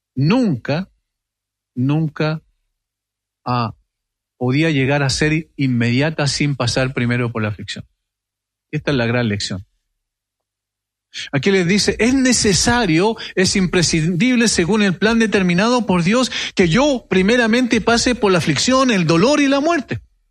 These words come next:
Eso no pasó nunca por la cabeza de los apóstoles. Y por eso eso también nos ayuda a poder entender que el Evangelio no es una invención de hombre.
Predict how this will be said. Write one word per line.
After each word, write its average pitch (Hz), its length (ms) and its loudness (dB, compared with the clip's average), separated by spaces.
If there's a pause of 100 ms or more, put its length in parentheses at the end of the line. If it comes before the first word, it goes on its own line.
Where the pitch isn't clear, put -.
(180)
Eso 254 260 2
no 262 180 2
pasó 233 280 2
nunca 233 380 2
por 185 140 0
la 180 120 0
cabeza 214 360 0
de 196 100 0
los 196 160 0
apóstoles. 185 560 -2 (260)
Y 208 120 2
por 185 180 2
eso 269 200 2
eso 247 180 0
también 202 320 2
nos 262 200 0
ayuda 233 300 2
a 247 60 -4
poder 190 180 2
entender 233 480 0
que 214 80 0
el 175 80 2
Evangelio 190 560 2 (220)
no 180 200 2
es - 100 0
una 233 120 2
invención 214 460 2
de 208 80 4
hombre. 269 360 0